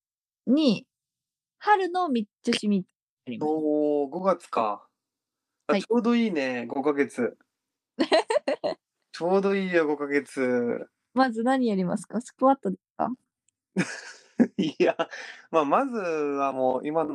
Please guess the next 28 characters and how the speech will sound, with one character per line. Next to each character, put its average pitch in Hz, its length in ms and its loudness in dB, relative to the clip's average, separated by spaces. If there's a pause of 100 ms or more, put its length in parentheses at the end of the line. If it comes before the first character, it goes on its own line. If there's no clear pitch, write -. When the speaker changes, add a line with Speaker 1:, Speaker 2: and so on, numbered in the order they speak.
Speaker 2:
パ - 120 -4 (100)
タ 143 80 0
ー 127 60 2
じ 120 60 0
ゃ 120 40 -2
な 127 120 0
い？ - 20 0
Speaker 1:
う 254 40 -4
ん。 - 40 -18 (160)
Speaker 2:
パ 147 120 0
タ 135 220 0
ー - 20 -6
を 120 100 0
Speaker 1:
あ。 185 100 4 (400)
Speaker 2:
と 151 100 -4
に 139 100 0
か 127 100 0
く 117 340 -4 (140)
好 - 180 -14
き 170 120 -2
に 151 80 2
な 135 140 2
る 127 120 0
よ 117 160 0
う 113 40 -2
に。 107 240 -8 (580)
Speaker 1:
は - 120 0
い。 - 100 -6